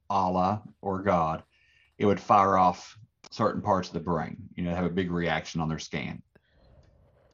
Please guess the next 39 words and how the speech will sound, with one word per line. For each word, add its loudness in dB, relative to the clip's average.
Um, 0
an 0
atheist, 2
they -4
could -8
use 0
the -6
same 0
word, 2
same -2
terminology, 0
and -4
it 0
would -4
have -4
very 0
little -4
effect. -6
You -8
know, -4
there 0
was, -2
there -2
wasn't -2
much -2
of -8
a -2
reaction. -6
Well, 0
this 0
chemical 4
that 0
he 2
wanted 2
to -8
introduce -2
through -4
this -6
vaccine -2